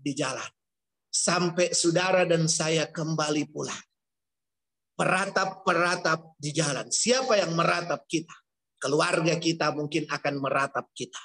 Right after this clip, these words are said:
Mungkin, ya, itu sudah siklus seperti itu. Ketika ada salah satu kita dipanggil pulang,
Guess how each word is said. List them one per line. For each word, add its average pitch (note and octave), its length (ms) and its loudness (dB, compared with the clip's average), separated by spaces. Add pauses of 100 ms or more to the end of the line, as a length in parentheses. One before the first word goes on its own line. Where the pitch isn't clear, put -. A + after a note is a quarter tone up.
(600)
Mungkin, G3+ 520 4 (680)
ya, F#3 320 2
itu E3 160 2
sudah F3+ 240 2
siklus E3+ 580 0
seperti D3+ 560 -2
itu. - 120 -16 (400)
Ketika F3 440 -2
ada F#3+ 120 0
salah F3+ 280 2
satu F3+ 300 -2
kita E3+ 260 -2
dipanggil E3+ 560 0
pulang, E3 440 0